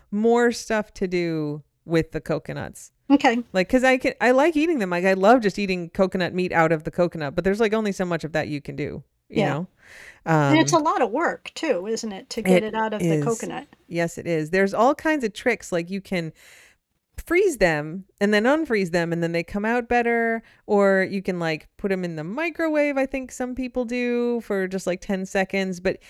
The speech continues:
Speaker 1: even when they come out easier, then they have, like, the brown on the outside, and you still have to peel that off with, like, a vegetable peeler.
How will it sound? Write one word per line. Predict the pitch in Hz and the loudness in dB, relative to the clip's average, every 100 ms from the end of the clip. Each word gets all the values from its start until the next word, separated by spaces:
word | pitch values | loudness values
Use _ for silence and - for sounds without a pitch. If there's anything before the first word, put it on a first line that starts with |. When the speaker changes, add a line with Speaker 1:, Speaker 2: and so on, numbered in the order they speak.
| - | -10
Speaker 1:
even | 254 311 285 | -2 0 2
when | 254 | 0
they | 208 | 0
come | 196 - 220 185 | -2 -6 -4 -2
out | 175 214 | -2 -2
easier, | 233 247 262 247 | -4 -2 0 0
then | 196 214 | 0 0
they | 208 | 0
have, | 202 185 | -2 -2
like, | 185 175 - | -2 -2 -2
the | 175 | -4
brown | 165 165 156 160 185 | -2 -2 -2 -2 -2
on | 180 | -4
the | 175 160 | -4 -4
outside, | 170 - 185 180 185 208 - _ _ | -4 -4 -6 -4 -4 -6 -12 _ _
and | 185 170 | -2 0
you | 180 | 0
still | 202 180 | 0 2
have | 180 | 0
to | 170 | -2
peel | - 165 | -2 0
that | 151 147 | 0 0
off | 143 | -2
with, | 147 147 | -2 -4
like, | - | -6
a | |
vegetable | - - - - | -6 -8 -8 -12
peeler. | - - - - | -10 -8 -6 -8